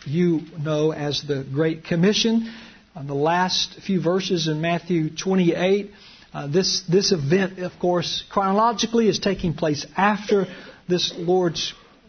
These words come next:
passionate prayer for His people. And so the Lord has, uh, he, in His resurrected body, he, there in Galilee, He sees the disciples, and He is about to leave this earth,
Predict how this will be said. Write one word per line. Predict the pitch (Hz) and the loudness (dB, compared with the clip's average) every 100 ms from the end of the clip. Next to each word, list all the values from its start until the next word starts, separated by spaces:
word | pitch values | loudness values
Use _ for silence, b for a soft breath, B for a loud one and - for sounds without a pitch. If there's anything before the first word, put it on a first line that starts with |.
| _ - | _ -2
passionate | 196 202 214 180 190 | 0 2 2 0 0
prayer | 202 196 | 0 0
for | 190 160 | 0 -2
His | 156 | -4
people. | - 220 226 226 214 214 B B B B B - | 0 2 4 2 0 -4 B B B B B -4
And | 160 | -2
so | - 180 165 | 2 2 2
the | 175 170 | 0 0
Lord | 175 196 180 | 2 2 2
has, | 170 143 - - 165 | 0 -2 -8 -16 -12
uh, | 151 - | -10 -10
he, | - 139 175 | -8 -2 -2
in | 175 190 185 | 0 2 2
His | 175 143 | 2 2
resurrected | 202 220 220 208 202 185 151 | 2 2 2 0 0 -2 2
body, | 208 233 233 208 | 2 2 2 2
he, | 185 175 | 2 0
there | - 175 196 | 0 0 2
in | 160 | 2
Galilee, | 151 202 226 220 226 | 2 2 2 2 2
He | 185 156 | 0 0
sees | - 208 185 160 | 0 0 0 -2
the | 151 | -2
disciples, | 143 - 208 240 233 220 196 | 0 2 2 2 2 0 0
and | 139 131 | -4 -4
He | 151 147 143 | -2 -2 -4
is | 139 | -4
about | 143 175 185 185 | -2 0 0 0
to | 170 | 2
leave | 160 208 247 214 | 4 4 4 4
this | 214 - - | 2 0 2
earth, | 196 202 196 | 4 2 0